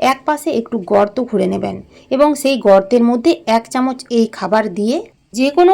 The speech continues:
কম্পোস্ট দিয়ে, তাতে গোবর সার বা ভার্মি কম্পোস্ট হতে পারে, কিছুটা পরিমাণ দিয়ে ঢাকা দিয়ে দেবেন। এই খাবারের মধ্যে প্রচুর পরিমাণে প্রোটিন থাকে,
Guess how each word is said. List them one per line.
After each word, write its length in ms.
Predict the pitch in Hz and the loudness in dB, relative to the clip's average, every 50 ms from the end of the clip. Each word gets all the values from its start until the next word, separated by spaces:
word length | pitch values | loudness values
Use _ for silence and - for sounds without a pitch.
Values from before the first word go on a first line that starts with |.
| 370 370 226 | 4 4 6
কম্পোস্ট 440 | 208 208 214 214 - 269 277 254 262 - | 6 6 4 2 0 0 -2 -2 -2 -2
দিয়ে, 160 | 285 302 415 440 - 233 | 0 0 0 0 0 -2
তাতে 200 | 208 202 - 240 214 196 208 | -2 0 0 -2 -2 0 0
গোবর 260 | 214 214 240 269 254 262 | 0 2 2 0 0 0
সার 180 | 277 277 277 269 208 | 2 2 2 4 4
বা 80 | 202 196 190 - | 2 2 2 0
ভার্মি 300 | - 202 208 226 233 254 254 254 | 0 0 0 0 0 0 2 2
কম্পোস্ট 340 | 240 247 254 302 381 403 - | 2 2 2 2 0 0 0
হতে 180 | 240 220 - 202 | 0 0 0 0
পারে, 220 | 180 190 180 185 - - - - - - _ _ - | -2 -2 -2 -4 -6 -10 -12 -18 -20 -20 _ _ -4
কিছুটা 340 | 269 269 - 320 339 381 370 | -4 0 0 2 4 4 4
পরিমাণ 380 | 370 370 370 370 359 370 370 339 240 190 | 4 4 4 6 6 6 6 4 4 4
দিয়ে 160 | 226 226 262 359 311 233 | 2 2 2 2 0 -2
ঢাকা 300 | 180 190 208 202 233 220 | -2 -4 -2 2 2 2
দিয়ে 200 | 196 196 190 185 | 2 2 0 -2
দেবেন। 300 | 175 190 185 180 180 185 214 240 - - - _ - - - _ - | -2 -4 -4 -6 -8 -10 -12 -16 -18 -20 -20 _ -20 -20 -18 _ 0
এই 160 | 269 320 339 | 4 4 4
খাবারের 440 | 339 - - 294 277 240 247 277 277 | 4 2 0 0 2 2 2 2 0
মধ্যে 280 | 285 294 294 269 302 339 | 0 0 0 2 2 0
প্রচুর 340 | 339 - 240 240 233 - 349 | 2 2 0 2 2 2 2
পরিমাণে 400 | 349 - 349 349 349 359 349 359 339 | 4 4 4 6 6 6 6 4 2
প্রোটিন 360 | - - 220 180 - 247 240 220 | 0 -2 -2 0 2 2 2 2
থাকে, 300 | - 175 175 - 190 | 0 -2 -4 -6 -8